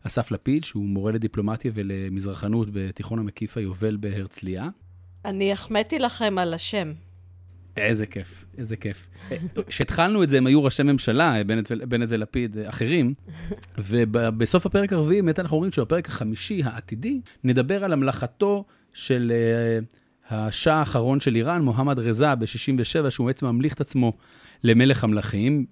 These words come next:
Speaker 1: אה, מיד נדון במה זה אומר, אה, וגם על החגיגות של אלפיים חמש מאות שנים ל-, לקיסרות הפרסית. אה, ובעצם יש פה איזה חיבור שמוחמד רזה עושה, שהוא בעצם מחבר את עצמו לכורש הגדול. וזה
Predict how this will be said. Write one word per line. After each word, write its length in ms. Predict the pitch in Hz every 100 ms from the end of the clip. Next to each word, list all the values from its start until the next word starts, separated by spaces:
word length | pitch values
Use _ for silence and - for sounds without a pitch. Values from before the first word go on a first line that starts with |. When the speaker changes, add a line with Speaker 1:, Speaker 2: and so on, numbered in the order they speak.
| -
Speaker 1:
אה, 160 | 110 101
מיד 240 | 101 110 110
נדון 340 | 110 113 120
במה 340 | 110 104 104 110
זה 100 | 107
אומר, 340 | 98 104 170 294 - - - _
אה, 420 | 190 120 117 117 117 120 117 _ _ _ _ _
וגם 440 | 110 113 123 185
על 80 | 226
החגיגות 380 | 214 165 151 190
של 100 | 196
אלפיים 340 | 151 - 185
חמש 380 | 175 143 160 -
מאות 200 | 175 165
שנים 360 | - 156 185 185
ל-, 280 | 151 143 139
לקיסרות 560 | 131 139 - 139 156
הפרסית. 640 | 151 127 117 - 113 - - _ _ _ _ _ -
אה, 360 | 160 110 110 110
ובעצם 400 | 117 131 139 147
יש 100 | 139
פה 100 | 160
איזה 120 | 127
חיבור 440 | 120 135 117 156 156
שמוחמד 640 | - 120 117 113 143 135
רזה 240 | 127 123
עושה, 360 | 147 143 - 226
שהוא 160 | - 139
בעצם 280 | 143 165
מחבר 300 | 156 - 131
את 100 | 156
עצמו 420 | 143 - 156 160 160 - _ -
לכורש 440 | 120 - 131 131
הגדול. 420 | 123 120 107 101 113
וזה 300 | 165 262